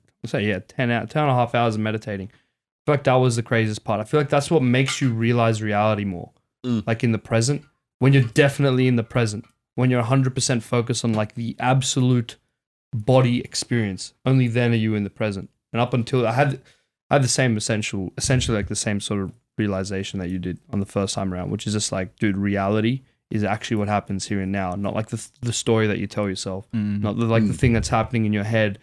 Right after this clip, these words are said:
Speaker 1: and that you're con-, constantly focusing on saying to yourself, "Oh, that's the truth, that's the reality."
Speaker 3: Yeah.
Speaker 1: That kind of stuff. Vipassana was definitely a way, at least first time around, was the gate sort of opening to that lifestyle of being now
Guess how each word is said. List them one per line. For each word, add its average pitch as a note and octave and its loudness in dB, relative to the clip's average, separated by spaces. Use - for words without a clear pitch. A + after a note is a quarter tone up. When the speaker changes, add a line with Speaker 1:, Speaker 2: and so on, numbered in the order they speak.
Speaker 1:
and G2+ -4
that G#2 0
you're G2+ -2
con-, - -4
constantly G#2+ 0
focusing G#2+ -4
on G2+ 0
saying G#2 -2
to - -12
yourself, G#2 -6
"Oh, G#2+ -6
that's G#2 -4
the F#2+ -10
truth, - -10
that's G#2+ -6
the G2+ -4
reality." F2 -4
Speaker 3:
Yeah. G2+ -2
Speaker 1:
That F#2+ -2
kind F#2+ -4
of F2+ -6
stuff. - -8
Vipassana A#2+ 0
was A2+ 2
definitely B2 0
a A#2 2
way, A2 2
at - -8
least F#3+ 0
first C3 4
time A2 0
around, G2+ -2
was A#2 2
the A#2 2
gate C3 2
sort D3 2
of B2 0
opening A#2+ 4
to - -4
that A#2 4
lifestyle A2+ 0
of G2+ -4
being G#2+ 2
now F#2 -4